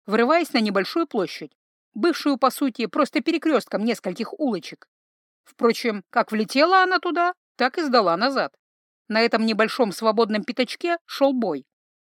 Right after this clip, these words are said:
Спешившихся всадников травница узнала, но кто сражался на противоположной стороне, разобрать не удалось. Однако там явно тоже были маги. В быстром темпе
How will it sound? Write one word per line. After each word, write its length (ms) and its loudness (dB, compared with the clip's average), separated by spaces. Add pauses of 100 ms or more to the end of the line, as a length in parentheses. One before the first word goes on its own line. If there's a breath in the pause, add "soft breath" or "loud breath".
(220)
Спешившихся 800 -2
всадников 580 -2
травница 500 0
узнала, 520 -2 (460)
но 240 2
кто 320 0
сражался 560 0
на 140 -2
противоположной 760 0
стороне, 540 -6 (100)
разобрать 520 -2
не 80 -2
удалось. 500 -2 (640)
Однако 460 -2
там 240 -2
явно 400 0
тоже 340 -2
были 200 -6
маги. 380 -6 (640)
В 140 -6
быстром 400 -2
темпе 440 -4